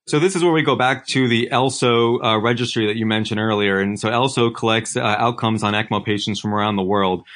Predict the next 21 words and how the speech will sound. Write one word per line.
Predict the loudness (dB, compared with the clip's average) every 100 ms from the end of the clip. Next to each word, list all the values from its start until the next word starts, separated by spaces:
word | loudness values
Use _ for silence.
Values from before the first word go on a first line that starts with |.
| -10
So | -2
as | 0 0
of | 0
January | 2 2 2 2 2
of | 0
two | 0
thousand | 0 0 -2
twenty, | -2 0 -2 -4 _ _
there | 0
have | 0
been, | 2 2 2 0 -2
uh, | 0 0 0 -4 -8 -6
there | -2
were | 0 0
twenty-four | 0 0 0 0 0
thousand | 2 2 2 -2
three | -2 -2
hundred | 0 0 0
and | 0 0
ninety-five | 0 0 -2 0 2 2 0 -6 _ _
adult, | -6 -2 0 0 -4